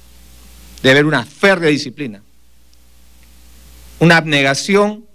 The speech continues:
al trabajo, un amor por lo que estamos haciendo. Todo eso hace más grande y más sólida a nuestras instituciones militares.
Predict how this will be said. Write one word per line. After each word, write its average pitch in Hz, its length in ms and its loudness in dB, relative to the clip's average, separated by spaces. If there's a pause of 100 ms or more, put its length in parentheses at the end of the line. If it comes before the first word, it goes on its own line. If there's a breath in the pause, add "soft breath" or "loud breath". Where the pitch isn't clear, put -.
(160)
al 127 160 -6
trabajo, 135 540 -2 (800)
un 185 180 2
amor 185 480 0
por 143 180 -6
lo 139 80 0
que 131 80 -12
estamos 170 360 -2
haciendo. 127 480 -8 (2000)
Todo 208 220 4
eso 202 480 -2 (340)
hace 190 400 -4 (1800)
más 180 180 2
grande 175 360 0
y 147 40 -2
más 160 160 -2
sólida 127 520 -2 (640)
a 127 120 -4
nuestras 127 520 -2
instituciones 131 640 -2
militares. 110 640 -6